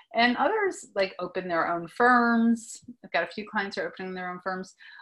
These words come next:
One of my clients wants to go back to school to be a nurse practitioner. And another has gotten herself out of all of her law school debt, and she really wants to build a speaking career. She's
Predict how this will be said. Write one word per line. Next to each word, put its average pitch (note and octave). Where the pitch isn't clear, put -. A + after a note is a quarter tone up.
One A#3
of D4
my D#4
clients G#3+
wants G3
to F#3+
go D#3+
back -
to -
school F#3+
to F#3
be F3+
a E3
nurse E3
practitioner. A3+
And A3+
another A#3+
has G3
gotten F#3
herself E3+
out F3
of D#3
all F3+
of G3
her A#3+
law F3
school E3+
debt, D#3+
and F#3
she A3
really A3
wants B3+
to B3
build A#3
a A#3+
speaking C4+
career. D#3
She's -